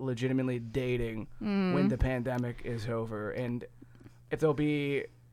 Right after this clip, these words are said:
Speaker 1: like, normal dates. At some point, there'll be normal dates, I guess.
Speaker 2: Once I get my vaccine, I'll be like, "Hola, Steven!
Speaker 1: <laughs>
Speaker 2: Ciao, Steven!"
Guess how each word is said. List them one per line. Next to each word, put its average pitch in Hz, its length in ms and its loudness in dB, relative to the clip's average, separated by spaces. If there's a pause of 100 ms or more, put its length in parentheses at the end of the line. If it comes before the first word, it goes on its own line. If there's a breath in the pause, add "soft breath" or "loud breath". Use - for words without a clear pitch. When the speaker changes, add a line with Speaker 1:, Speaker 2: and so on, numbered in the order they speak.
(520)
Speaker 1:
like, 123 240 -4
normal 127 260 0
dates. 110 580 -6
At 135 120 0
some 247 160 8
point, 185 260 6
there'll 127 140 2
be 120 100 -4
normal 110 300 -2
dates, 104 340 -6
I 113 60 -2
guess. 107 480 -6 (160)
Speaker 2:
Once 247 240 6
I 294 80 8
get 254 160 6
my 226 120 8
vaccine, 214 520 6
I'll 233 80 8
be 226 80 12
like, 226 240 12
"Hola, 359 420 12
Steven! 359 880 12 (200)
Speaker 1:
<laughs> - 200 -16
Speaker 2:
Ciao, 381 420 12
Steven!" 381 920 12